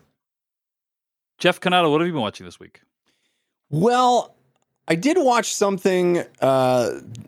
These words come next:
Speaker 2: to make sure to be able to talk about it, and then I realized, uh, after the fact that,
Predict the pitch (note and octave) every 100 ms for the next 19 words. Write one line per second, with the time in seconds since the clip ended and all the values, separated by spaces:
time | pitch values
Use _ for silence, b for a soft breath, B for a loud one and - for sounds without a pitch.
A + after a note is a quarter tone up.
0 | A2 C3 E3+ G#3 - G#3 F3+ F3+ D3 -
1 | D3+ D3 C#3 C3+ C3+ G2 A#2+ C3+ C3 A2+
2 | A2 G#2 C#3+ E3+ A#2+ F#2 F2 F2 E2+ -
3 | - _ _ _ _ _ _ F#2+ F#2 F2+
4 | - G#2+ - G#2 F2 C3 A#2+ F2 - D#2+
5 | F#2+ F2+ F2+